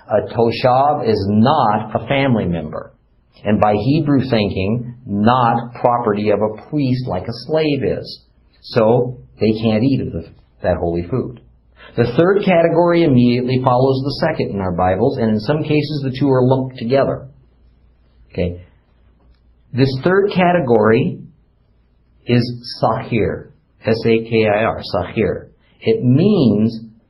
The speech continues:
a hired laborer, just like we think of it. Okay. Maybe it's a day laborer. Maybe it's a live-in maid. Okay.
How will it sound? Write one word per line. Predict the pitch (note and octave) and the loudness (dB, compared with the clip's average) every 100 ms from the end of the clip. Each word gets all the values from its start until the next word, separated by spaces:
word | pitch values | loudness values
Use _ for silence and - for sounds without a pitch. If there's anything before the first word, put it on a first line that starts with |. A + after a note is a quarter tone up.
| _ _ | _ _
a | A#2 A2 | -2 -2
hired | - D3 C#3+ C#3 C#3 C3+ - | 0 0 2 2 2 -2 -4
laborer, | A#2 A#2+ A2 F#2+ D#2+ D#2+ - _ _ _ - | 0 2 2 0 -6 -10 -16 _ _ _ -4
just | B2 - - | -2 -2 -6
like | G3 D3+ - | -2 -2 -2
we | D#3 D#3 - - | -6 -6 -10 -12
think | B2+ A2 | -8 -8
of | - - | -10 -14
it. | - _ _ _ _ _ _ _ _ | -18 _ _ _ _ _ _ _ _
Okay. | F#2 - - - | -16 -16 -14 0
Maybe | A#2+ D3+ F3 | 2 4 2
it's | E3 E3+ | 2 0
a | D3 | 2
day | D#3+ D#3 | 2 4
laborer. | C#3 A2 F2+ - - - _ | 4 2 0 -4 -10 -14 _
Maybe | F2 E2 E2 F2 | -6 -4 -2 -4
it's | A2 | -2
a | |
live-in | A2+ A#2+ B2 C3+ C#3 | 0 2 2 2 2
maid. | C#3+ A#2 F2+ - - _ _ _ _ _ _ _ _ _ | 0 -2 -4 -8 -16 _ _ _ _ _ _ _ _ _
Okay. | - - | -10 -10